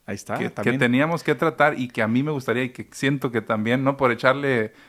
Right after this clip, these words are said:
Speaker 2: flores de más a, a Domi,
Speaker 1: No,
Speaker 2: pero
Speaker 1: porque la se le sube.
Speaker 2: ya sé, ah, pero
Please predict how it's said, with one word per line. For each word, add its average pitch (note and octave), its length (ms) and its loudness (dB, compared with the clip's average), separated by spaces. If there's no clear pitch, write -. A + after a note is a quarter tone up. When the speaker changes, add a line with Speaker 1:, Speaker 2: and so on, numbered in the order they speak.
Speaker 2:
flores C3 320 6
de A2+ 100 4
más B2+ 260 4
a, A2 280 4
a - 20 6
Domi, C3 340 4
Speaker 1:
No, C#3 120 -2
Speaker 2:
pero E3 240 6
Speaker 1:
porque G3 80 4
la C3 40 4
se B2 120 -4
le G#2+ 80 -2
sube. A#2 220 -6
Speaker 2:
ya A#2 220 2
sé, B2 180 -8
ah, A#2+ 260 4
pero A2 360 4